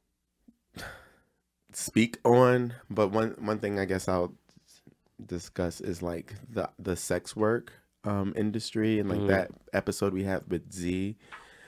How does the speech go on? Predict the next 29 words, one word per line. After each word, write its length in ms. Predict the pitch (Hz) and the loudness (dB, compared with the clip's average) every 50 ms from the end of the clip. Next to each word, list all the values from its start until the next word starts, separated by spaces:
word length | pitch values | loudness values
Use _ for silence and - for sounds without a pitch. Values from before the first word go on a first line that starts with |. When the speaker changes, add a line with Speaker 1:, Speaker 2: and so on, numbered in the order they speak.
| - - - - _ _ _ _ _ _ _ _ | -20 -20 -20 -20 _ _ _ _ _ _ _ _
Speaker 1:
and 760 | - 95 92 90 92 92 92 90 90 90 87 87 85 85 87 - - | -6 -4 -4 -2 -2 -2 -2 -2 -2 -2 -2 -4 -4 -6 -6 -2 0
unpacking 1160 | 92 95 92 87 - - - 95 95 98 - - 98 95 92 92 90 90 92 87 87 87 87 92 107 - _ _ _ _ _ _ _ _ _ _ - - _ _ _ _ _ _ _ _ _ _ _ _ _ - _ _ - | 0 0 0 -2 -6 -2 0 2 2 0 0 -2 -2 -2 0 -2 -2 -2 -4 -4 -6 -8 -10 -14 -18 -20 _ _ _ _ _ _ _ _ _ _ -20 -20 _ _ _ _ _ _ _ _ _ _ _ _ _ -20 _ _ 4
everything 640 | - 110 120 113 120 113 101 - 107 101 98 95 92 | 6 8 8 8 8 4 4 4 2 2 2 2 0
about 320 | 90 85 85 90 95 - | 0 0 0 0 0 0
that 200 | - 110 117 113 | 0 0 0 0
from 180 | - 107 98 92 | 0 0 0 2
a, 160 | 90 82 78 - | 0 0 -2 -4
a 60 | - | -6
person 400 | - - 104 98 - - 90 92 | -4 -2 -2 -2 -2 -4 -6 -6
who 440 | 95 98 98 92 90 90 90 85 82 - _ - _ _ _ _ _ _ _ - | -4 -2 -2 -2 0 -2 -2 -4 -6 -10 _ -20 _ _ _ _ _ _ _ -2
lives 260 | 87 98 101 95 101 | 2 2 2 2 0
in 60 | 104 | -4
that 160 | 95 92 - | -4 -6 -6
space, 260 | - - 95 98 92 | -4 -2 -2 -2 -2
who's 160 | - 87 82 - | -4 -6 -6 -4
educated 440 | - 90 87 95 - - 98 92 87 | -4 -4 -4 -4 -4 -4 -2 -2 -2
in 100 | 90 92 92 | -2 -2 -4
that 140 | 90 87 | -4 -6
space. 360 | - - - 92 87 87 - - | -6 -4 -4 -2 -2 -2 -2 -2
And, 240 | 90 82 80 - - | -2 -2 -2 -4 -4
and 560 | 90 87 87 87 85 85 82 80 78 - - - | -4 -4 -2 -4 -4 -4 -6 -6 -8 -8 -8 -6
I 80 | 87 87 | -4 -2
think 200 | - 101 90 87 | -2 -2 -2 0
when 120 | 92 90 | 0 2
I 140 | 90 87 87 | 2 2 2
was 380 | 87 87 87 87 85 87 - - - - - - _ _ - | 2 2 0 0 -2 -4 -8 -14 -18 -20 -20 -20 _ _ 6
younger, 640 | 135 151 165 151 117 107 104 95 95 92 87 - - - | 8 10 10 10 10 10 10 10 8 8 4 2 -2 0
you 100 | 107 101 | 2 2
know, 340 | 90 92 90 87 82 85 | 4 4 4 4 2 2